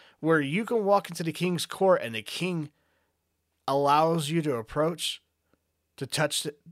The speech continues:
the tip of the golden scepter, that, uh, from what I'm understanding and the way Mordecai was telling her, this is not something that happens.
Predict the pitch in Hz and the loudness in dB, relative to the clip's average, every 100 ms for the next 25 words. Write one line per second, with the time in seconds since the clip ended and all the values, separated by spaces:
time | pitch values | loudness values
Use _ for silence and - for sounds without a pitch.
0 | - 123 - 165 147 - 127 117 110 110 | -14 -8 -4 -4 -6 -10 -8 -8 -10 -6
1 | 135 151 127 - 147 151 208 214 - _ | -4 -4 -4 -4 -6 -2 -2 -2 -8 _
2 | _ _ _ _ _ _ _ _ - 120 | _ _ _ _ _ _ _ _ -2 0
3 | 139 - 131 - _ _ _ _ _ _ | 0 -2 -8 -10 _ _ _ _ _ _
4 | _ _ - 143 123 139 190 202 208 208 | _ _ -10 -6 0 4 4 2 0 -2
5 | - 208 214 156 117 120 131 147 151 131 | 0 0 0 -4 -6 -6 -2 0 0 -2
6 | 127 160 185 185 196 180 - 226 247 190 | -4 -4 -2 -2 -2 -4 -2 0 0 -2
7 | 98 92 _ _ _ 101 165 233 226 208 | -6 -10 _ _ _ 0 6 6 4 -2
8 | 170 202 180 - 233 214 196 190 175 196 | 0 -2 -2 -4 -2 -2 0 0 0 0
9 | 220 233 160 85 - | 0 0 -2 -4 -12